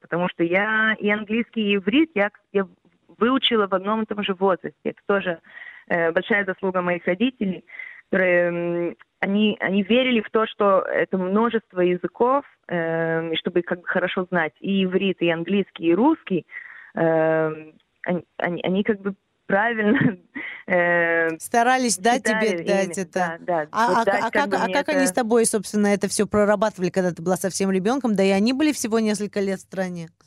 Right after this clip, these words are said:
Speaker 1: Да, э, по идее, то есть я помню первые, эм, уроки, это было с кассетами, всякими карточками, которые рисовала мне мама. Э,
Speaker 2: Мгм.
Speaker 1: но потом у меня еще была такая возможность, э, я на-,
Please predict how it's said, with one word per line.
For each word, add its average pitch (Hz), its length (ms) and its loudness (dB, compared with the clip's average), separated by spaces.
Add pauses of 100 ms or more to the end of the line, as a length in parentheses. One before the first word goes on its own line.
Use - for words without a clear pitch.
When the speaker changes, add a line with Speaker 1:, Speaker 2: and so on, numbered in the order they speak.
(320)
Speaker 1:
Да, 220 920 2
э, 214 100 -8
по 233 120 2
идее, 294 220 2
то 370 80 2
есть 339 120 -2
я 254 120 0
помню 277 420 -2 (100)
первые, 233 800 2
эм, 156 1040 0
уроки, 214 380 2
это 185 140 -2
было 180 280 2
с - 140 -16
кассетами, 226 840 0
всякими 170 360 -6
карточками, 202 680 -4
которые 170 300 -2
рисовала 170 560 -2
мне 165 180 -8
мама. 165 420 -2 (240)
Э, 170 560 0
Speaker 2:
Мгм. - 0 -
Speaker 1:
но 180 380 0
потом 226 360 0
у 269 40 -2
меня 240 200 4
еще 214 720 0 (460)
была 185 220 2
такая 196 300 0
возможность, 196 760 -2
э, 170 600 2
я 175 120 2
на-, 180 120 0